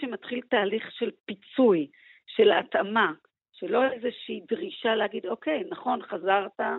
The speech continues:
חזרת, זה קשה. אני מבין, מבינה שאת צריכה זמן. מצד שני, בואי ביחד, או בואו ביחד, נעשה תוכנית, או דרך, קודם כל נדבר על זה ונחשוב על הדברים, ולא להיכנס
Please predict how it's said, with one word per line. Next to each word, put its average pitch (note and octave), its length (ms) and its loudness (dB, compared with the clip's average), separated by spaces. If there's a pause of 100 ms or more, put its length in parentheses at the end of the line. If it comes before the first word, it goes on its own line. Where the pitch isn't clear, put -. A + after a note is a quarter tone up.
(480)
חזרת, G#3+ 380 2
זה G#3+ 80 0
קשה. - 440 -4 (640)
אני E3+ 180 -6
מבין, F#3+ 380 -2
מבינה G3 500 2 (140)
שאת - 240 -6 (100)
צריכה G3 380 0 (240)
זמן. E3+ 420 -2 (440)
מצד F#3+ 280 -2
שני, D4 280 4
בואי A#3 560 4 (140)
ביחד, G#3 520 2 (520)
או E3 100 -6
בואו A#3 340 4
ביחד, C4 360 4
נעשה A3+ 220 -10 (140)
תוכנית, D4 640 -2 (440)
או G3+ 100 2
דרך, C#4 680 2 (960)
קודם B3 220 0
כל B3 120 0
נדבר G3+ 640 0
על F#3+ 160 -2
זה G3+ 180 -2
ונחשוב G3+ 560 -4
על G3 80 4
הדברים, F3+ 440 -6
ולא G3+ 200 2
להיכנס G#3 420 -2